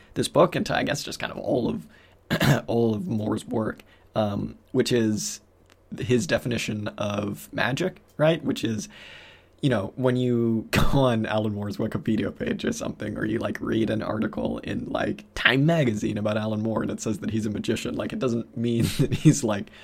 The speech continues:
pulling bunnies out of hats or, like, sacrificing lambs or, you know, to, like, summon Cthulhu or something like that. How,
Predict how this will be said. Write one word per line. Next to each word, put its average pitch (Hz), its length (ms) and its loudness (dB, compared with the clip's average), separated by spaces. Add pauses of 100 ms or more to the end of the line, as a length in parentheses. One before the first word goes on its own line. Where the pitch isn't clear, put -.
(200)
pulling 120 280 2
bunnies 107 340 2
out 101 100 -2
of 101 100 -10
hats - 360 -4
or, - 120 -6
like, - 220 0
sacrificing - 640 -2
lambs - 500 -6
or, - 140 -4 (120)
you - 180 -6
know, - 180 -4
to, - 180 -10
like, 92 280 -6 (340)
summon 117 360 -2
Cthulhu 110 840 0
or 107 120 -4
something - 360 -6
like 101 240 -8
that. - 300 -4 (1080)
How, 139 460 4